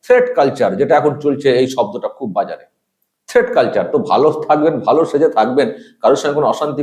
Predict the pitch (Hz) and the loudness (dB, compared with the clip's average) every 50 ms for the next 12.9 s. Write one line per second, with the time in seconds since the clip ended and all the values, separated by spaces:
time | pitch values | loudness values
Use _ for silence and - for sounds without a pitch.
0 | 143 151 135 139 143 139 131 123 - - - - 147 139 139 143 135 131 139 135 | -4 -2 -2 0 0 0 0 -2 -2 -6 -6 -6 -6 -6 -6 -6 -6 -4 -4 -6
1 | - 131 131 131 131 127 120 113 - - 101 107 120 123 117 - - - 151 151 | -4 -4 -6 -4 -2 -2 -2 -2 -4 -6 -6 -4 -4 -4 -4 -4 -4 -2 0 0
2 | 151 151 156 147 - 143 113 107 - _ _ _ _ _ _ _ _ _ _ _ | 0 0 -2 0 -2 -4 -4 -4 -6 _ _ _ _ _ _ _ _ _ _ _
3 | _ _ _ _ _ _ _ _ - _ _ - 120 135 139 135 135 143 151 143 | _ _ _ _ _ _ _ _ -20 _ _ 0 2 2 4 2 2 2 0 0
4 | 151 147 - - 135 147 147 120 113 117 123 147 147 120 120 123 123 135 147 123 | 0 0 2 4 2 2 2 2 0 2 2 2 2 2 2 0 2 2 0 0
5 | 107 120 123 - - 156 151 - - - - - _ - - 135 127 113 120 117 | 0 -2 -2 0 0 0 0 -2 -4 -12 -20 -20 _ -2 0 0 0 2 2 2
6 | 127 143 147 135 143 131 131 123 135 131 143 139 139 151 147 143 147 147 120 117 | 4 4 4 4 2 0 2 0 0 0 0 -2 0 0 0 2 4 4 4 4
7 | 117 123 123 131 131 139 - - 117 123 123 139 139 143 - _ _ - 131 139 | 2 2 2 2 2 0 -2 -4 -6 -6 -4 -4 -4 -4 -6 _ _ -6 -4 -4
8 | 135 - - _ _ - 127 139 139 143 147 147 135 127 139 143 151 151 147 151 | -4 -6 -14 _ _ -2 -2 -2 0 -2 -8 -6 -2 -2 -2 0 0 0 0 2
9 | 156 143 131 139 139 147 143 143 127 123 131 127 127 127 123 - 160 - 160 127 | 2 2 2 2 2 2 2 2 0 2 2 2 2 0 -2 -6 -6 -4 -4 -4
10 | - - - 117 - _ _ _ _ _ - 110 104 85 92 110 135 139 151 143 | -4 -8 -14 -20 -20 _ _ _ _ _ -6 -4 -4 -2 2 2 2 2 4 4
11 | - 117 123 - - 87 101 - - 185 185 214 - - - 151 156 160 147 151 | 4 4 4 2 0 -4 -4 -2 -4 0 0 0 -2 -2 -4 -4 -4 -2 -4 -2
12 | 151 156 135 - 135 135 110 - - 117 120 107 101 110 104 90 - 80 | 0 0 2 4 4 2 2 2 -2 -2 -2 0 -2 -4 -4 -4 -10 -14